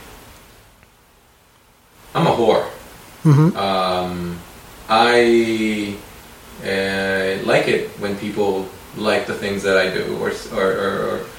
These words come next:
Speaker 1: and, and so, um, I imagine a world, a day when I'll have, like, a, a Lily camera, one of those, you know,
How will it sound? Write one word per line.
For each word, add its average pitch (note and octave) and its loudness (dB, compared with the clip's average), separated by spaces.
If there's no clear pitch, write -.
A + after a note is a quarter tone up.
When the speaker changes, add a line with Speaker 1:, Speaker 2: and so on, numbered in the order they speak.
Speaker 1:
and, A2+ 0
and G#2+ -2
so, G#2+ 2
um, F#2+ -4
I A2 -6
imagine A2 0
a G#2 -2
world, G#2+ 2
a - -4
day G#2+ 2
when G2 0
I'll F#2+ -4
have, A2 0
like, G2+ -2
a, - -2
a - -6
Lily A2 -2
camera, D3+ -2
one B2 0
of B2 -2
those, A2 -4
you G#2+ -10
know, G2+ -6